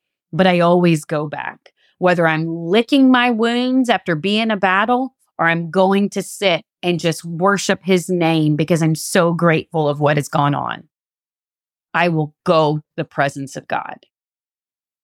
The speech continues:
And we see it again all throughout the scripture. And I believe that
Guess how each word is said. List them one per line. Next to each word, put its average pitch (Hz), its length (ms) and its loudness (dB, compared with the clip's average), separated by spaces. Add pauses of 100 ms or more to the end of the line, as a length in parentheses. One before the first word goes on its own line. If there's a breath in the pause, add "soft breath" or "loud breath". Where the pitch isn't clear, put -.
(100)
And 165 160 4
we 160 120 4
see 254 380 2
it - 180 -2
again 160 640 -2 (300)
all 175 420 4
throughout 160 520 -2
the 147 60 -16
scripture. - 600 -14 (1200)
And 175 180 2
I 160 80 -2
believe 180 800 0
that - 180 -2